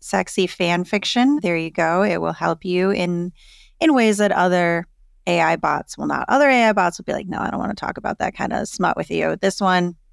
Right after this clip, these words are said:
is all about it. The company says it has over one hundred fifty thousand users who generally spend about twenty-two minutes in a writing session. The other big news in this space is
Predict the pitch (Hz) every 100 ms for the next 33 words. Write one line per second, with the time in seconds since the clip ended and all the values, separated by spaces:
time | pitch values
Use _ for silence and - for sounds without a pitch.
0 | - 185 170 160 156 208 208 208 185 202
1 | 185 185 - 180 175 170 175 170 170 170
2 | 160 220 226 165 - 214 185 - - 160
3 | 165 175 170 160 - _ - - 226 208
4 | 247 285 269 - 285 240 185 - - 202
5 | 214 208 240 170 - - 180 185 180 220
6 | 175 - - - - - _ - - -
7 | - 247 220 254 240 190 170 165 156 196
8 | 196 180 - 170 165 180 165 160